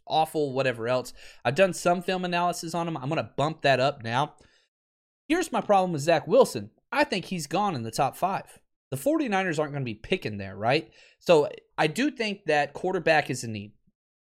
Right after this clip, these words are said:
I am probably, I, I've got one foot in, one foot out on Jimmy Garoppolo. I think Jimmy Garoppolo is a good quarterback. Do I think Jimmy Garoppolo could in any way, shape, or form be a top five quarterback moving forward? I don't.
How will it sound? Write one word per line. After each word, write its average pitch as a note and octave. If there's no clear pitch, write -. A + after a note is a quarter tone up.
I F#3+
am D#3
probably, C4+
I, G3
I've A3+
got A#3
one E3
foot F#3
in, E3+
one D3
foot C#3+
out B2+
on B2+
Jimmy B2
Garoppolo. G#2+
I F#3
think A#3
Jimmy D#3+
Garoppolo D#3
is C#3+
a D#3
good E3
quarterback. C#3+
Do F#3+
I G#3
think F#3+
Jimmy F3+
Garoppolo D#3+
could F#3
in C3+
any F3
way, E3+
shape, E3+
or D3
form E3+
be C#3
a A2+
top -
five D#3+
quarterback D#3
moving C3+
forward? D#3+
I B2
don't. B2